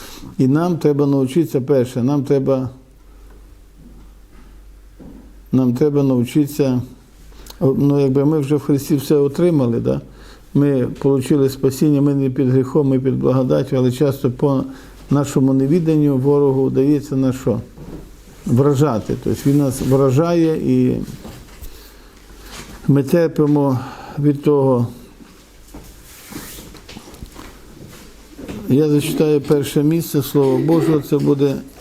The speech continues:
Ніємії. Ніємії, третій,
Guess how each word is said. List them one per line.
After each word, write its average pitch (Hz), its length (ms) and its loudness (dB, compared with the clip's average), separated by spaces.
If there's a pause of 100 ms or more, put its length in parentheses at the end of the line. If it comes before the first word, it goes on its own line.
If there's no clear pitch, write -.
(300)
Ніємії. 135 840 2 (1800)
Ніємії, 151 760 2 (1300)
третій, 131 520 0